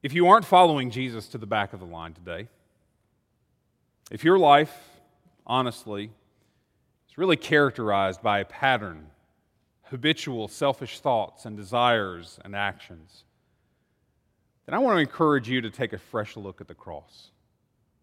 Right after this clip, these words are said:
Look again to the fullness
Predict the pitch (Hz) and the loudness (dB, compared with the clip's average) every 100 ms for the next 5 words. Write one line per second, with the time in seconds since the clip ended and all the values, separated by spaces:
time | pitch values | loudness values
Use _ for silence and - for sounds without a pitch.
0 | _ _ _ _ _ _ _ _ _ _ | _ _ _ _ _ _ _ _ _ _
1 | _ _ _ _ _ _ - 190 214 170 | _ _ _ _ _ _ 0 0 2 -4
2 | 147 139 117 107 98 87 _ _ _ _ | -2 -2 -2 -4 -8 -14 _ _ _ _
3 | _ _ _ _ _ _ - 110 - 175 | _ _ _ _ _ _ -18 -18 -8 -6
4 | 127 87 80 - - | -6 -8 -14 -18 -18